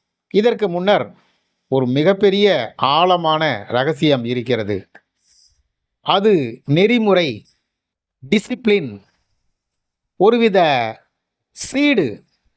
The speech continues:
ஒரு பெரிய மரமாக எப்படி ஒரு விதை மரமாக மாறுகிறதோ, அதற்கு எப்படி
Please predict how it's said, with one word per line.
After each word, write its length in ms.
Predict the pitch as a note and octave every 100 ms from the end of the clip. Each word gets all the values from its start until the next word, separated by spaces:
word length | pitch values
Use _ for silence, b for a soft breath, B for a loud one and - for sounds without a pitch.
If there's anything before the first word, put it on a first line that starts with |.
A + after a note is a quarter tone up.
| _ _ _ _ _ _ _
ஒரு 260 | D3+ F3 C3
பெரிய 560 | E3+ G#3+ A#3 G#3 C3 A#2
மரமாக 800 | C3+ D#3 F#3 A3 A3+ A3 D3+ - _ _ _ _ _ _
எப்படி 640 | C3+ C#3 G3+ E3+ A2 - _ _ _ _
ஒரு 200 | - B2+
விதை 300 | B2+ D3+ F3+
மரமாக 480 | E3 C#3+ C#3+ D3+ D3
மாறுகிறதோ, 720 | C3 C3 B2 A#2+ A#2+ E3+ A2 G2 _ _ _ _ _ _
அதற்கு 800 | - B2+ C#3 C3 C#3+ C3 G2+ G#2 _
எப்படி 540 | B2+ C#3 F#3+ E3+ A2+